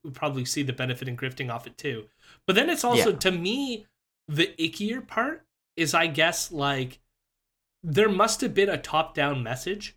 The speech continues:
Speaker 1: to get the Rebel News reporters right in the front of the lines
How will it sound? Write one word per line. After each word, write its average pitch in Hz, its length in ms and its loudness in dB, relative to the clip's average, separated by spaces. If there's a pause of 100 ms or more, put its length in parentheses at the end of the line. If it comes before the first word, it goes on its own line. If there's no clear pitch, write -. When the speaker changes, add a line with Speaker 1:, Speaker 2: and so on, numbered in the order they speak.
(120)
Speaker 1:
to 165 100 2
get 160 240 -4
the 180 100 -2
Rebel 143 300 2
News 139 300 -2
reporters 135 680 -6 (220)
right 135 300 2
in 156 80 0
the 143 80 -2
front 131 240 -4
of 123 80 -2
the 120 100 -4
lines 110 540 -10